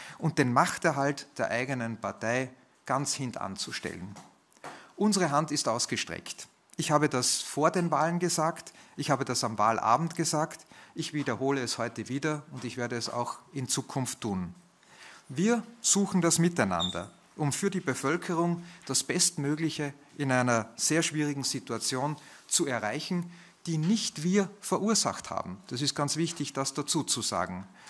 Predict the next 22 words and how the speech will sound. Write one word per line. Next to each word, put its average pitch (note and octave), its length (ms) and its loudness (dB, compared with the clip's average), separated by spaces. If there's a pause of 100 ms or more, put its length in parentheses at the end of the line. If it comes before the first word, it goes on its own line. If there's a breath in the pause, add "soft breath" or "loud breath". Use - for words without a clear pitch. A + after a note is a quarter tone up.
(600 loud breath)
Die E3+ 80 2
Probleme, C3+ 680 2 (160)
vor - 200 2
denen C#3 360 2
Österreich C#3 560 2
steht, D3+ 460 -2
sind D#3 380 0
riesengroß. E3+ 880 0 (720 loud breath)
Erst C#3 260 2
gestern F3 460 4
die D3 100 0
Nachricht D#3+ 460 0
von B2+ 240 0
noch D#3+ 260 2
mehr C#3+ 220 -2
Schulden, E3+ 640 0
als C3 180 -6
wir B2+ 160 -2
alle C#3+ 160 0
schon C#3 220 -4
befürchtet E3 580 0
haben. E3 300 4